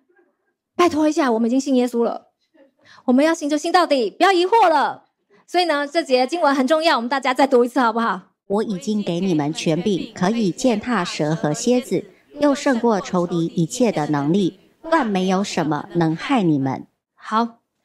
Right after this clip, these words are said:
Speaker 1: 你看哦，上帝是已经给我们权柄，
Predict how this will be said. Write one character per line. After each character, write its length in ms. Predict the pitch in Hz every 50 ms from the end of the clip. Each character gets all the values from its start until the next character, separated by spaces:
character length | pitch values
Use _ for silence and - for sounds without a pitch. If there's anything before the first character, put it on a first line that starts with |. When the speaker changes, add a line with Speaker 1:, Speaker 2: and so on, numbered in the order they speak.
| _ _ _
Speaker 1:
你 80 | - 202
看 180 | 294 302 277
哦， 100 | 254 247
上 200 | 254 - 320 294
帝 100 | 294 302
是 220 | 294 - 311 - -
已 160 | - 285 262
经 380 | 240 - 359 370 381 403 427 415 _ _ _ _ _ _ _
给 140 | - 233 240
我 80 | 262 247
们 100 | 226 233
权 220 | - 226 202 240
柄， 240 | 233 226 160 -